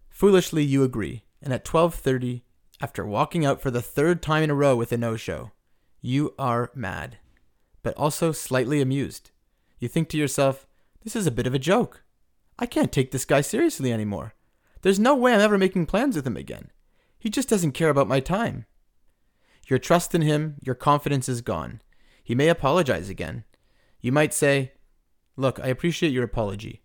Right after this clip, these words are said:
but right now it just doesn't seem you can make the commitment. So let's just drop it. Forget about making a plan." Perhaps you feel some compassion, understanding, empathy, but you're done wasting your time.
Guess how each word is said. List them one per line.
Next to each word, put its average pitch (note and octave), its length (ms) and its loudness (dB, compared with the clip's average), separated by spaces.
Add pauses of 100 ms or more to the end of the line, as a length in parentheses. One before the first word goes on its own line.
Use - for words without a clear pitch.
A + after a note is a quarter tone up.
but B2 120 -2
right D#3 200 4
now C3+ 200 2
it C3 100 -2
just F3 160 -4
doesn't F#3 220 0
seem E3+ 340 0
you C#3 140 -4
can C#3 160 0
make C3+ 160 0
the C3+ 60 -2
commitment. C#3 440 -4 (680)
So - 120 -4
let's E3+ 120 2
just G#3+ 220 -6
drop D#3+ 260 2
it. - 220 -6 (340)
Forget D#3+ 280 0
about F#3 140 4
making D#3 280 0
a D3+ 40 -4
plan." D#3 400 -6 (840)
Perhaps C3 300 0
you F3 80 -2
feel D#3 160 0
some C3+ 180 -2
compassion, B2+ 680 -2 (440)
understanding, C3 800 -2
empathy, B2+ 560 -4 (540)
but A#2+ 80 -2
you're E3 100 6
done F#3+ 220 6
wasting E3+ 320 4
your C3 80 0
time. A2 360 -6